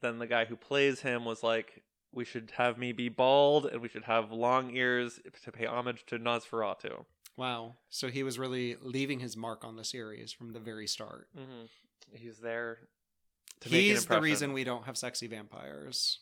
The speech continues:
Speaker 1: In this episode, in this, in this show, yeah.
Speaker 2: Yeah. Okay, so I hope he gets killed off pretty quickly then, and they all become sexy soon. That would be more fun.
Speaker 1: But they
Speaker 2: Like, if he dies, maybe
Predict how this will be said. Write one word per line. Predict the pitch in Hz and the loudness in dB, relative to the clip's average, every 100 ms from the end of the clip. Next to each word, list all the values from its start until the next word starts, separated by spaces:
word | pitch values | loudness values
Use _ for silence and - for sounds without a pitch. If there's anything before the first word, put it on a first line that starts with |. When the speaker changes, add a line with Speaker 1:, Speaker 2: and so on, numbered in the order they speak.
| - | -6
Speaker 1:
In | 147 131 | -6 -4
this | 127 | 0
episode, | 127 - - - | 0 -2 -4 0
in | 127 127 | 0 -2
this, | 120 - - | -4 -6 -8
in | 123 | -8
this | 117 | -8
show, | - 110 110 | -2 0 0
yeah. | 104 | 0
Speaker 2:
Yeah. | 127 117 113 120 - 120 | -2 -4 -8 -14 -16 -10
Okay, | 127 110 107 | -6 -6 -6
so | - 117 113 110 107 104 - - - - - | -6 -6 -6 -6 -8 -12 -16 -20 -20 -14 -4
I | 131 | -2
hope | 185 226 | 0 0
he | 233 | 0
gets | 220 - | 0 0
killed | 208 202 | 2 2
off | 196 | 2
pretty | 185 170 | -2 -2
quickly | 170 - 123 | -6 -6 -8
then, | 107 110 110 - | -8 -12 -16 -12
and | 120 | -8
they | 120 | -6
all | 120 | -6
become | 120 135 123 | -8 -8 -10
sexy | 117 - - - | -10 -12 -14 -10
soon. | - - - 135 131 _ _ _ _ _ - | -10 -10 -14 -16 -18 _ _ _ _ _ 6
That | 180 | 6
would | 226 | 6
be | 247 | 0
more | 226 | -4
fun. | 196 240 113 - _ _ _ _ _ _ _ _ | -4 -4 -6 -12 _ _ _ _ _ _ _ _
Speaker 1:
But | 277 - - | -8 -8 -12
they | 294 _ _ - | -14 _ _ -4
Speaker 2:
Like, | 151 | -2
if | 160 160 | -2 0
he | 180 190 | 2 2
dies, | 165 135 131 104 104 113 117 - - _ _ _ _ _ - | 2 2 0 -2 -8 -10 -12 -12 -14 _ _ _ _ _ -8
maybe | 123 123 123 123 120 120 117 | -4 -2 -2 -2 -4 -6 -8